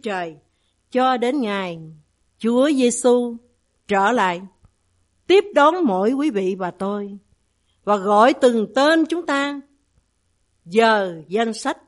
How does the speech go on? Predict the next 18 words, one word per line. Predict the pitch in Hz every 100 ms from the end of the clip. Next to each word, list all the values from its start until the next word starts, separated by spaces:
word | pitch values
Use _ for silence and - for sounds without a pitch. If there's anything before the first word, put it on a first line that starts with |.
| _
tuyên | - 277 254 214
đọc, | 165 147 _ _ _ _ _ _ -
không | 226 220 208 190 - _
có | 240 254
vắng | 220 226 262
bóng | 214 220 269
một | 175 165 -
ai | 214 220
trong | 214 214 196
chúng | 214
ta. | 233 214 208 208 _ _ _ _ _ _ _ _ _ -
Và | 202 190 165 156 156 _ _ _ _ _ _
Chúa | 240 269
bảo | 208 180 202
chúng | 247 277
ta | 269 240 233 226
là | 190
đầy | 170 190 165